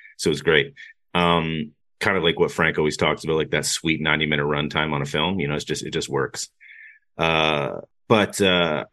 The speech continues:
I spent the first little bit kind of reacclimating to the whole Hawkeye thing, 'cause I'd forgotten that she shot Fisk. Like, I, there was a lot of things I forgot.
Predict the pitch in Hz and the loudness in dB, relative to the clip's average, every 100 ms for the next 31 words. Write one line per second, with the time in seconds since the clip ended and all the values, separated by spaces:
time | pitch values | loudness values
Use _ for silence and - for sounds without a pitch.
0 | _ 107 107 147 113 98 113 107 110 92 | _ 2 4 4 2 4 6 8 6 4
1 | 95 110 90 87 85 85 - 92 92 92 | 4 4 4 4 6 4 2 4 4 4
2 | 90 82 90 78 80 80 101 92 104 101 | 2 4 4 4 6 6 4 2 4 2
3 | 82 82 - 87 78 78 87 85 85 - | 4 2 2 0 2 2 2 2 2 2
4 | 95 - 95 87 - 92 95 - 78 71 | 0 4 4 4 2 2 2 2 -2 0
5 | 85 - 113 127 131 98 95 90 - 76 | 0 2 4 6 4 4 2 0 0 -2
6 | 76 | -2